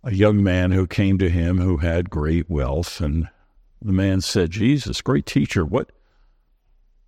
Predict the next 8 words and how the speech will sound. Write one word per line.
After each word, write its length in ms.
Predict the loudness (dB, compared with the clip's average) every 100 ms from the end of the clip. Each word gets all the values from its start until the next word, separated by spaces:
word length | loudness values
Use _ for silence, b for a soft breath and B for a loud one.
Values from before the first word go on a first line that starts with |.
| _
what 160 | -6 0
do 160 | 4
I 120 | 4
do 200 | 4 4
to 160 | 4 2
inherit 420 | 0 0 2 2
eternal 480 | 0 0 0 2 2
life?" 460 | -2 -4 -8 -14